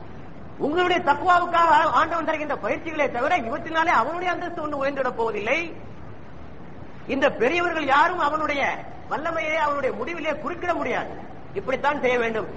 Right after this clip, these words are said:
இவனுக்கு மன்னிப்பு கொடுக்க வேண்டும், இவனுக்கு சொர்க்கத்துக்கு அனுப்ப வேண்டும் என்று சொல்லுகின்ற அதிகாரம் யாருக்கும் கிடையாது. ஆக, இந்த தௌஹீதிலே நம்பிக்கை உள்ளவன்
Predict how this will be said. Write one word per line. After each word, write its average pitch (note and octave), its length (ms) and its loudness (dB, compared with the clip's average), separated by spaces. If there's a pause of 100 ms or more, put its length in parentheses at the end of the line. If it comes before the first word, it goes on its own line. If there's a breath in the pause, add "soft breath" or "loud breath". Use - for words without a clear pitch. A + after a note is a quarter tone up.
இவனுக்கு B3+ 320 2
மன்னிப்பு B3+ 280 -2
கொடுக்க A3 240 0
வேண்டும், A3 420 -2
இவனுக்கு C4+ 300 6
சொர்க்கத்துக்கு A#3+ 360 2
அனுப்ப A3+ 240 2
வேண்டும் G#3 240 2 (140)
என்று A3+ 200 0
சொல்லுகின்ற A3+ 360 0
அதிகாரம் A3+ 380 4 (200)
யாருக்கும் G#3 320 0
கிடையாது. - 260 -6 (1900)
ஆக, F3 340 6 (800)
இந்த C#3 260 -2
தௌஹீதிலே A#3+ 460 2
நம்பிக்கை F#3+ 360 -2
உள்ளவன் F3 360 2